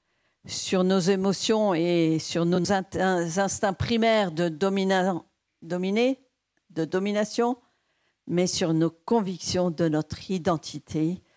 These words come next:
ajustée au fruit de l'esprit, cette identité que nous avons acquise en, dans le Seigneur Jésus. Alors que Dieu nous aide à assumer tout cela et qu'il nous donne de,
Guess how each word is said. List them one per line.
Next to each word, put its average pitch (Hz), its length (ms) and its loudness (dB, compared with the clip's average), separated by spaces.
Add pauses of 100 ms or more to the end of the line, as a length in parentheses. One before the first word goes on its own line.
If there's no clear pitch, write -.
(460)
ajustée 175 580 -2
au 160 60 0
fruit 160 260 -4
de 160 60 -10
l'esprit, 156 360 -4
cette - 360 -8
identité 165 500 -2
que - 140 -20
nous 175 160 -4
avons 156 220 0
acquise 156 500 -6 (720)
en, 180 180 4
dans 175 200 0
le 175 60 2
Seigneur 156 360 0
Jésus. 151 460 -4
Alors 190 240 2
que 190 100 2
Dieu 185 200 4
nous 190 260 2
aide 170 320 2 (480)
à 180 140 4
assumer 175 400 2
tout 175 140 -6
cela 170 440 0
et 165 240 0
qu'il 175 260 0
nous 170 100 4
donne 180 280 2
de, 156 280 4